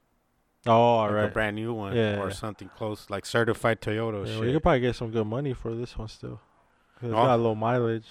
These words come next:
Speaker 2: I only
Speaker 1: so
Speaker 2: owe three thousand, bro. So even give me eight thousand for it.
Speaker 1: Yeah. What's the blue book on
Speaker 2: I
Speaker 1: it?
Speaker 2: think, like, ten.
Speaker 1: Yeah, see, put it for ten, and yeah, they'll offer you eight, nine, you know, fucking be
Speaker 2: And
Speaker 1: like
Speaker 2: then just pay it off and take the rest as a down payment.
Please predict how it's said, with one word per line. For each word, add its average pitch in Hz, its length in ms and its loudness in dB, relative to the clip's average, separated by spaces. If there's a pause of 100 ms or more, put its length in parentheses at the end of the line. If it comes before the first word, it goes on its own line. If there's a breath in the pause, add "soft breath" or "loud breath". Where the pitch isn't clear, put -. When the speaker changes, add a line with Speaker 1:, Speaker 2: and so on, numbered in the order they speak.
Speaker 2:
I 104 120 0
only 143 160 2
Speaker 1:
so 123 80 4
Speaker 2:
owe 123 60 2
three 120 200 -2
thousand, 120 480 -4
bro. 135 300 -2 (120)
So - 140 -14
even 110 200 -8
give 113 140 -4
me 101 120 -8
eight 127 180 -8
thousand 98 360 -6
for 98 180 -12
it. 95 160 -8
Speaker 1:
Yeah. 113 60 -14 (1200)
What's 117 200 -2
the 120 80 -2
blue 120 200 0
book 117 300 0
on 113 120 -6
Speaker 2:
I - 40 -10
Speaker 1:
it? 120 40 -10
Speaker 2:
think, 120 120 -6
like, 92 180 -6
ten. 117 340 -6 (580)
Speaker 1:
Yeah, 110 240 -6
see, - 180 -8
put 123 180 6
it 131 80 6
for 123 120 0
ten, 143 340 -4
and 120 180 -10 (760 soft breath)
yeah, 117 160 4
they'll 110 160 6
offer 110 260 2
you 104 180 0
eight, 113 200 -2
nine, 117 360 -4
you 117 80 -8
know, 113 200 -8 (100)
fucking 127 280 -20 (140)
be 117 60 -10
Speaker 2:
And 101 100 -8
Speaker 1:
like 95 100 -6
Speaker 2:
then 90 40 -12
just 90 180 -10
pay 104 180 -2
it 95 100 -2
off 104 300 0
and 95 100 -16
take 98 200 -10
the 101 100 -6
rest 101 260 -6
as 95 120 -12
a 92 60 -12
down 95 260 -8
payment. 107 460 -10